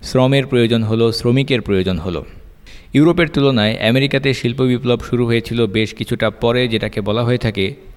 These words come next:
শিল্প বিপ্লবের দ্বিতীয় স্তরে। আমেরিকাতে শিল্প বিপ্লবের উত্থান ঘটে। সেখানে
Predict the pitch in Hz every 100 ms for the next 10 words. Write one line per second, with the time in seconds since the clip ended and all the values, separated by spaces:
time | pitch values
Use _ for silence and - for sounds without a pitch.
0 | - 139 135 143 127 - 123 120 123 135
1 | - - - - - 107 143 160 151 -
2 | 117 110 123 131 - 110 110 117 113 107
3 | 110 - 104 107 107 110 110 101 - 107
4 | 101 95 85 73 - - - - - -
5 | - - - - - - 156 160